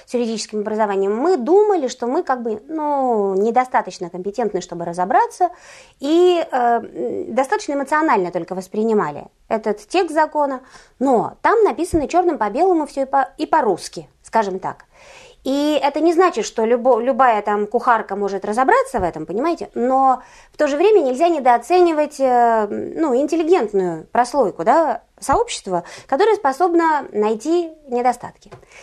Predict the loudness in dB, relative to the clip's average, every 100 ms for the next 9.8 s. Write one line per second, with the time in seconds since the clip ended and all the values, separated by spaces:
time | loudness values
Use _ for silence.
0 | -20 -20 -20 -20 -6 0 0 0 -6 -4
1 | 0 0 0 0 4 6 4 2 0 -2
2 | -2 -2 -2 0 2 4 2 0 -2 -2
3 | -2 -10 _ -8 -2 0 -2 -2 -4 0
4 | 0 0 -2 -2 -2 -2 -2 -2 -4 -8
5 | _ -4 -2 -2 -2 -6 -2 0 -2 -6
6 | -8 -8 -8 -10 -14 _ _ _ -4 -4
7 | -4 _ -6 0 0 2 0 -2 -4 -6
8 | -6 -4 0 2 0 -4 -6 -8 -6 -2
9 | 0 2 2 2 0 0 -2